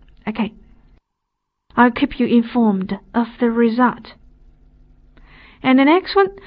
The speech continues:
好，接下来我们说keep这个词呢，既然有使什么保持和持续的意思呢，我们还可以用在下面的结构当中。Keep somebody or something doing，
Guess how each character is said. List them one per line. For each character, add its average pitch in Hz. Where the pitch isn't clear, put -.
好， -
接 -
下 403
来 381
我 349
们 330
说 339
keep 381
这 330
个 294
词 262
呢， 269
既 285
然 262
有 226
使 -
什 214
么 233
保 214
持 -
和 233
持 240
续 294
的 277
意 277
思 262
呢， 240
我 -
们 202
还 226
可 233
以 -
用 269
在 262
下 339
面 247
的 208
结 185
构 214
当 233
中。 262
Keep 480
somebody 254
or 220
something 277
doing， 285